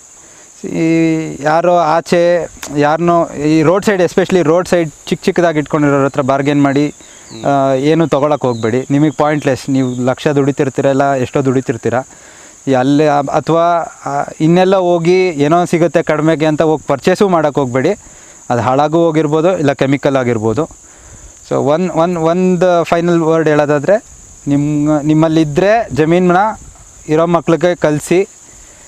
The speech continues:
Speaker 1: ಇಲ್ಲ ಅಂದರೆ at least support farmers to sustain. ಅವರಲ್ಲ, ಫ್ಯೂಚರಲ್ಲಿ ನೀವು.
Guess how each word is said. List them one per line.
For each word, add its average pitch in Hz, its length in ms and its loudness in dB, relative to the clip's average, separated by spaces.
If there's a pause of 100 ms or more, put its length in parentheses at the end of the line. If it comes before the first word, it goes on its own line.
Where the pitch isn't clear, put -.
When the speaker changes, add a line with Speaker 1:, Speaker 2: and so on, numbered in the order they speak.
(300)
Speaker 1:
ಇಲ್ಲ 180 200 2
ಅಂದರೆ 185 560 -2 (160)
at 143 60 -4
least 196 220 0 (100)
support 185 320 0 (920)
farmers 165 360 0 (520)
to 170 60 0
sustain. 139 460 -2 (1080)
ಅವರಲ್ಲ, 165 340 0 (360)
ಫ್ಯೂಚರಲ್ಲಿ 165 460 0
ನೀವು. 127 280 0